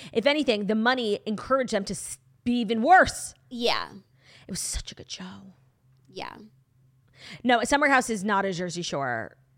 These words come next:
Speaker 1: It never will be a Jersey
Speaker 2: But also,
Speaker 1: Shore.
Speaker 2: like, the Hamptons are j-, also just, like, not
Speaker 1: It's
Speaker 2: like
Speaker 1: true.
Speaker 2: that.
Speaker 1: No, it's true. It's, like, more of a classy affair.
Speaker 2: Like, you ca-, you don't act that way.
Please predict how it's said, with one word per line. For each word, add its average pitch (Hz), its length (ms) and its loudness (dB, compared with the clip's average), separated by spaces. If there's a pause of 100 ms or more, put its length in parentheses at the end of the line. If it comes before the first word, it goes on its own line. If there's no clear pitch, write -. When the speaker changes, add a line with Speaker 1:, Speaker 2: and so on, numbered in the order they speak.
(1300)
Speaker 1:
It 214 120 0
never 196 200 -2
will 214 160 -2
be 175 140 -4
a 92 60 -8
Jersey - 140 -6
Speaker 2:
But 339 80 4
also, 370 220 0
Speaker 1:
Shore. 277 140 -4
Speaker 2:
like, 214 100 -10
the 262 140 -2
Hamptons 269 600 -6
are 240 220 -4
j-, - 180 -10
also 247 300 -6
just, 220 220 -8
like, 202 100 -4
not 214 200 -4
Speaker 1:
It's 226 60 0
Speaker 2:
like 254 140 2
Speaker 1:
true. 254 120 2
Speaker 2:
that. 190 440 0
Speaker 1:
No, 208 140 -4
it's - 180 -6
true. 196 300 0
It's, 190 100 -6
like, 196 140 -4
more 196 120 -2
of 180 60 -2
a 190 60 -14
classy 185 320 -2
affair. 160 500 -2
Speaker 2:
Like, 240 220 -2
you 240 80 -6
ca-, - 180 -10
you 247 160 -6
don't 240 260 -4
act 180 280 -4
that 131 240 -2
way. 117 460 -4